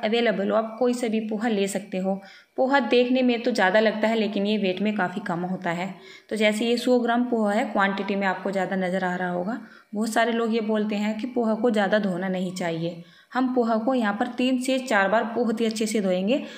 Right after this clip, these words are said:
जब तक इसके ऊपर से ये वाइट वाइट पानी निकलना बंद ना हो जाए। तो इसको मैंने धो लिया है और एक छलनी पे मैंने इसको निकाल लिया है। अब मैंने यहाँ पर एक कढ़ाई रख ली है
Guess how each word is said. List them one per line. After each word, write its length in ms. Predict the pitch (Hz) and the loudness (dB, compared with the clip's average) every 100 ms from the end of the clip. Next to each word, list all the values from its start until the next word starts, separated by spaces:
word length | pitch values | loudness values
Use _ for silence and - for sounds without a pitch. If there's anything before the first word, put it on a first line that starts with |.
| - - | -18 -6
जब 180 | 233 220 | -6 0
तक 160 | 285 285 | 0 0
इसके 220 | - 269 | 0 0
ऊपर 240 | 247 233 | 2 0
से 160 | 214 220 | 0 0
ये 120 | 269 | 2
वाइट 320 | 247 202 202 | 4 4 4
वाइट 260 | 202 202 208 | 2 2 2
पानी 200 | 196 240 | 2 4
निकलना 380 | 240 214 185 240 | 4 2 2 2
बंद 220 | 202 196 180 | 2 0 0
ना 180 | 175 180 | 0 0
हो 140 | 170 | 0
जाए। 260 | 165 170 170 - - - _ | -2 -4 -6 -12 -20 -20 _
तो 60 | 214 | -6
इसको 200 | 220 233 | -2 0
मैंने 260 | 247 240 247 | 2 4 4
धो 140 | 240 | 4
लिया 180 | 240 247 | 4 4
है 140 | 247 294 | 4 2
और 240 | - 233 | 2 2
एक 160 | 233 226 | 0 0
छलनी 280 | 226 214 220 | 0 0 2
पे 120 | 220 | 2
मैंने 220 | 214 202 | 2 0
इसको 260 | 196 - 247 | -2 -2 0
निकाल 420 | 220 208 185 165 | 0 0 0 0
लिया 200 | 175 175 | 0 -2
है। 180 | 170 170 170 - _ - | -2 -6 -8 -16 _ -4
अब 140 | - | 0
मैंने 200 | 262 262 | 2 2
यहाँ 120 | 247 233 | 2 2
पर 140 | 226 | 0
एक 140 | 226 220 | 0 0
कढ़ाई 240 | 208 208 | 0 2
रख 200 | 196 196 | 0 0
ली 140 | 220 | 0
है 140 | 220 | 2